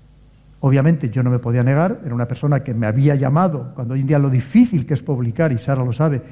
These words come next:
que hay personas que pagan para que le publiquen, dificilísimo, o se autopublican. Yo había tenido la suerte de que me llamaran para escribir ni más ni menos que tres libros, y además he de reconocer que con bastante éxito. El... y entonces yo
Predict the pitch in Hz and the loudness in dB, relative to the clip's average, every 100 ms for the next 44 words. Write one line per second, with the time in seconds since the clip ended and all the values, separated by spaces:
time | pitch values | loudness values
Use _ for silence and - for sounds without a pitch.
0 | - - 131 139 165 185 - - 180 247 | -10 -4 -2 0 2 2 0 -4 -2 -2
1 | 185 117 135 123 123 123 - 127 170 160 | -2 -4 -6 -6 -4 -6 -2 0 0 0
2 | 208 - - - - - - - 123 135 | -2 -4 -14 -20 -20 -20 -18 -2 0 2
3 | 127 135 180 180 185 208 - 131 131 131 | 2 4 4 4 2 2 0 0 0 2
4 | 160 180 196 220 - - - - - - | 4 4 2 0 -6 -20 -20 -20 -20 -4
5 | 131 135 139 139 135 123 175 170 127 123 | 0 0 2 2 2 2 0 0 -2 0
6 | 131 127 120 156 151 113 123 - 127 131 | 2 2 2 2 0 -2 -4 -4 -2 0
7 | 127 131 123 143 135 - - 127 127 170 | 0 0 2 2 0 -2 -4 -2 2 2
8 | 185 220 - 123 110 123 - 123 117 120 | 4 0 -2 -4 0 0 0 0 0 0
9 | 117 185 - - 107 107 123 110 156 170 | 0 0 -2 -10 -6 -2 -2 0 0 -2
10 | 220 226 - - - - - - - - | -4 -6 -8 -20 -20 -20 -20 -20 -20 -4
11 | 165 165 165 165 165 165 143 - - - | 2 4 4 4 4 4 0 -6 -18 -20
12 | - 190 165 240 262 | -2 0 0 -2 -4